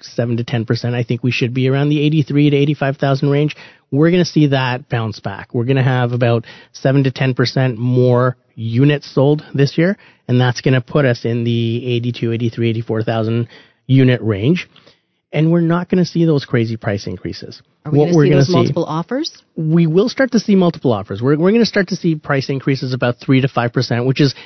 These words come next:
Speaker 1: exactly where we were. We were about between two and four percent from June all the way to December. So every month, year over year, the price did go up. And, and you're gonna start to see that continue because that's a healthy increase. That's healthy appreciation.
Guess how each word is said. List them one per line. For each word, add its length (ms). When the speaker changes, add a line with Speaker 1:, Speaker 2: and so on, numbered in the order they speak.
Speaker 1:
exactly 520
where 280
we 180
were. 320
We 140
were 60
about 280
between 300
two 180
and 140
four 180
percent 440
from 300
June 400
all 200
the 60
way 140
to 80
December. 480
So 180
every 380
month, 320
year 280
over 140
year, 280
the 120
price 260
did 180
go 200
up. 160
And, 220
and 180
you're 80
gonna 220
start 260
to 120
see 340
that 280
continue 580
because 260
that's 240
a 80
healthy 420
increase. 300
That's 180
healthy 300
appreciation. 640